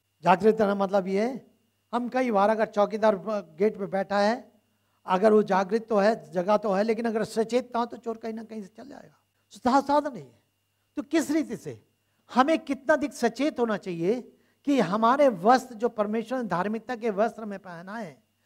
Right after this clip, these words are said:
हमारे सोच के द्वारा, हमारे कार्यों के द्वारा, हमारी भाषा के द्वारा, हमारे व्यवहार के द्वारा, हमारे चाल चलन के द्वारा, हमारे जीवन के द्वारा किसी प्रकार से अशुद्ध ना होने पाए। मेरे मुंह से जो शब्द निकल रहे हैं,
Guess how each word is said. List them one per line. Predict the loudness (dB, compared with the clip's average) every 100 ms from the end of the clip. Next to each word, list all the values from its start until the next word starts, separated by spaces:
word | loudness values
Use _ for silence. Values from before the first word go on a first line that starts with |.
| _ _
हमारे | 6 8 8
सोच | 6 6 6 6
के | 0
द्वारा, | 2 2 2 0 -6 _ _ _
हमारे | 6 6 6
कार्यों | 6 6 6
के | 0
द्वारा, | -2 0 0 -2 -12 _
हमारी | 6 6 6
भाषा | 4 0 0
के | -4 0
द्वारा, | 2 2 -2 -10 _
हमारे | 6 8 8
व्यवहार | 6 6 6 6
के | 0
द्वारा, | 0 2 0 -6 -12 0
हमारे | 4 4
चाल | 6 4
चलन | 4 0 0
के | -2
द्वारा, | 0 2 0 -4 -10 0
हमारे | 6 6
जीवन | 4 4 6 6
के | 4
द्वारा | 2 4 4 0 -2
किसी | 4 6 6
प्रकार | 4 2 6 4
से | 4
अशुद्ध | 2 0 0 -2 0
ना | -4
होने | -4
पाए। | -6 -14 -18 _ _ _ 4
मेरे | 10 10
मुंह | 10 6
से | 0
जो | -4
शब्द | 0 2 2
निकल | 0 -2 -2
रहे | 0 -6
हैं, | -8